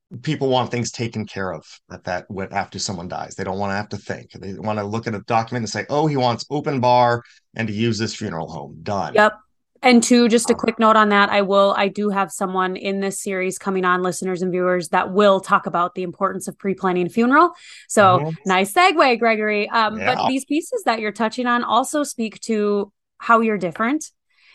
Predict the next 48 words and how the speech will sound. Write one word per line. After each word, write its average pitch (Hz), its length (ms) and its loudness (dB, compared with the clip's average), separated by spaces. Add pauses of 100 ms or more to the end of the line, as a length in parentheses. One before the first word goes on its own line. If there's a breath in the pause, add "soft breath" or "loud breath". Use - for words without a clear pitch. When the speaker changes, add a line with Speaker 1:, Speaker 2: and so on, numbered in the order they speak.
(160 soft breath)
Speaker 2:
And 220 140 0
I 226 60 4
think 240 240 -4
that's 226 200 -2
so 233 160 0
important 208 440 -4
when 196 100 -4
there 196 140 -4
are 208 200 2
so 220 160 -8
many 202 220 -6
estate 202 340 -6
planners 196 360 -2
and 190 100 0
there 190 100 0
are 202 160 4
so 202 160 -6
many 196 180 -2
professionals 190 760 -4
in, 202 340 -4 (380)
that 226 180 2
have 208 320 4
this 196 380 2
focus, 202 600 0 (560 loud breath)
right? 220 240 2
People 277 300 0
like 247 200 4
to 226 100 -6
know, 226 160 0
"Well, 214 180 0
what 285 160 -2
makes 285 260 -8
you 247 100 -6
different 170 360 -6
than 180 140 -4
everybody 180 420 0
else?" 170 260 0
And 190 120 0
I'm 240 160 2
hearing 214 560 0
you 208 160 0
are 202 80 4
very 214 260 0
detail-oriented, 196 800 -2
you 190 120 -2
are 190 100 2
very 202 220 -2
personable, 254 800 2